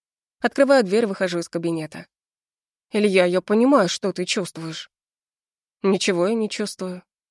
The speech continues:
«Ну, пожалуйста, позволь мне хотя бы звонить тебе». «Зачем?» «Иногда», добавляет она, глядя на меня снизу вверх. «Пожалуйста». «Звоните»,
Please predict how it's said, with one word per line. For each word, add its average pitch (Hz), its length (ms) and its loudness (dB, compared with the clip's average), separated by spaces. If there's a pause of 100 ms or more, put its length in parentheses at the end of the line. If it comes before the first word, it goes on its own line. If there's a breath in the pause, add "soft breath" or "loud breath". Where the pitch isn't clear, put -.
(560)
«Ну, 185 360 2
пожалуйста, 190 640 -2
позволь 190 420 0
мне 190 160 2
хотя 175 300 -2
бы 175 120 -2
звонить 180 420 0
тебе». 160 360 -6 (960)
«Зачем?» 190 640 -2 (1120)
«Иногда», 180 560 2 (280)
добавляет 190 520 4
она, 220 260 0
глядя 190 300 2
на 185 80 4
меня 185 260 2
снизу 180 360 -4
вверх. 165 380 -12 (440)
«Пожалуйста». 175 760 0 (760)
«Звоните», 208 680 0